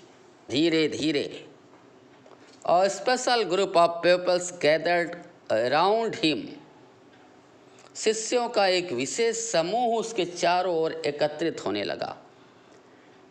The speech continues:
And followed him wherever he went, और उसका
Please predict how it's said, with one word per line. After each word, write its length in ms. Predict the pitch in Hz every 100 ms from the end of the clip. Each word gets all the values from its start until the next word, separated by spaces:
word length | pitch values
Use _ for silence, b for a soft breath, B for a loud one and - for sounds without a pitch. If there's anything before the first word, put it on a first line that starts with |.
| -
And 460 | 117 123 139 131 -
followed 800 | - 117 139 147 185 214 220 175
him 260 | 214 214 131
wherever 640 | 123 170 185 185 170 180
he 180 | 147 170
went, 400 | 117 123 107 - - - - - - - - - - - -
और 120 | 233
उसका 340 | 269 - 294